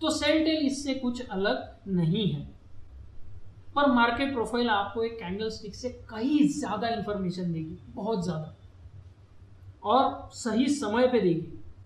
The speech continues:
पांचवा सवाल, क्या मुझे कैंडलस्टिक छोड़नी पड़ेगी? बिल्कुल भी नहीं, आपको कैंडलस्टिक छोड़ने की जरूरत नहीं है। छठा सवाल, क्या मुझे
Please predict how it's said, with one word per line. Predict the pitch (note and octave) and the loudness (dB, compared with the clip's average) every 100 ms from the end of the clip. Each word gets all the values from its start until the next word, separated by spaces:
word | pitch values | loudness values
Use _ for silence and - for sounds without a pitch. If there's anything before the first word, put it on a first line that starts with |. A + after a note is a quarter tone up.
| - | -8
पांचवा | C4 D4 D#4 D#4+ | 0 2 6 6
सवाल, | D4+ C4 G#3+ | 6 4 4
क्या | C4 C#4+ | 2 2
मुझे | C#4 C#4 | 2 0
कैंडलस्टिक | A#3+ B3 D4 D4+ C#4+ - | 0 -2 -2 -2 -4 2
छोड़नी | B3 C#4+ | 2 4
पड़ेगी? | D4 C#4+ C#4 | 2 2 2
बिल्कुल | C#4 D#4+ F4+ F#4 | 4 4 6 8
भी | F#4 | 6
नहीं, | C#4 G3 | 4 2
आपको | - - B3 | 2 0 -2
कैंडलस्टिक | A3 A#3+ A#3+ B3 - | -4 -2 -2 -2 -4
छोड़ने | G3+ G#3 | -4 -2
की | G#3 | -4
जरूरत | F3 E3 G3 C#4+ - F3+ | 0 2 4 2 0 -2
नहीं | F3 A3+ A#3+ | 2 4 4
है। | F3+ - - - - - - - - - - - | 0 -4 -12 -20 -20 -20 -20 -20 -20 -20 -20 -10
छठा | B3+ C#4 E4 | -2 4 4
सवाल, | C#4 C#4 A#3 | 6 4 2
क्या | - B3 C#4+ | 2 4 4
मुझे | D4 B3 A3 G3 A#3+ C#4 D4+ - | 4 2 0 0 2 2 0 -4